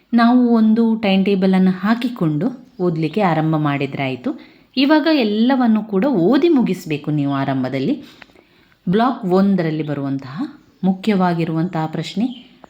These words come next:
ಹಳೆಯ ಪ್ರಶ್ನೆ ಪತ್ರಿಕೆಯಲ್ಲಿ ರಿಪೀಟ್ ಆಗಿರುವಂತಹ ಪ್ರಶ್ನೆಯನ್ನಷ್ಟೇ ನಾನು ಗುರುತನ್ನು ಹಾಕ್ಕೊಂಡಿರುವಂಥದ್ದು.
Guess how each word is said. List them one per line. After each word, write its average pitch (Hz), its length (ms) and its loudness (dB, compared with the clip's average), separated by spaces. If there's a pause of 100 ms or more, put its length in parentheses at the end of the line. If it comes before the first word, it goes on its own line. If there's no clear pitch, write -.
(100)
ಹಳೆಯ 240 300 0
ಪ್ರಶ್ನೆ 202 360 -4
ಪತ್ರಿಕೆಯಲ್ಲಿ 180 680 -2
ರಿಪೀಟ್ 202 400 0
ಆಗಿರುವಂತಹ 190 720 0
ಪ್ರಶ್ನೆಯನ್ನಷ್ಟೇ 165 920 -2 (460)
ನಾನು 180 600 -2
ಗುರುತನ್ನು 165 460 2
ಹಾಕ್ಕೊಂಡಿರುವಂಥದ್ದು. 143 1080 -2